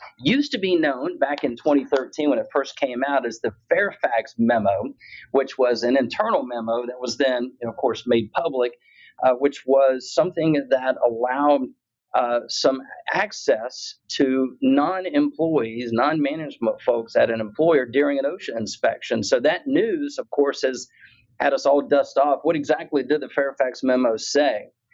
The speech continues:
And what should we expect from osha? Because this time around, the agency's intent is not to do it as a memo,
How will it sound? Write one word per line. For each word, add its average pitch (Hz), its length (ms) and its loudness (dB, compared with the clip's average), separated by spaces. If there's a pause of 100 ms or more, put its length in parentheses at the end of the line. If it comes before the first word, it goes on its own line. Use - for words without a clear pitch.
(300)
And 127 380 0
what 147 240 0
should 143 180 0
we 135 140 0
expect 120 360 -2
from 113 140 -2
osha? 135 320 2
Because 110 400 -2
this 220 240 0
time 131 300 -4
around, 117 420 -10 (380)
the 127 160 4
agency's 139 520 0
intent 123 440 0
is 110 120 -8
not 135 280 0
to 120 100 -2
do 131 220 2
it 143 120 2
as 107 140 2
a 110 80 4
memo, 123 400 2